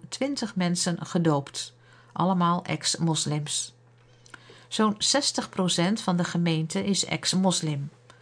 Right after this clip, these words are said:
Onder hen de Irakese Rana Alobadi, achtendertig, die nu tien jaar in Nederland woont en pastoraat en evangelisatiewerk doet.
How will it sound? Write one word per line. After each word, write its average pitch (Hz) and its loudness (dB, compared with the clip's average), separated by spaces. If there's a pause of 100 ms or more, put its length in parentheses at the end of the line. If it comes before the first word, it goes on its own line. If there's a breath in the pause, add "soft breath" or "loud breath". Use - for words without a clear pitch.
(440 loud breath)
Onder 233 4
hen 220 4
de 233 2
Irakese 175 2
Rana 170 4
Alobadi, 160 2 (280 loud breath)
achtendertig, 160 0 (320 loud breath)
die 202 6
nu 226 2
tien 285 -2
jaar 185 4
in 156 2
Nederland 170 2
woont 165 2 (260 loud breath)
en 175 0
pastoraat 175 2
en 208 4
evangelisatiewerk 160 0
doet. - -2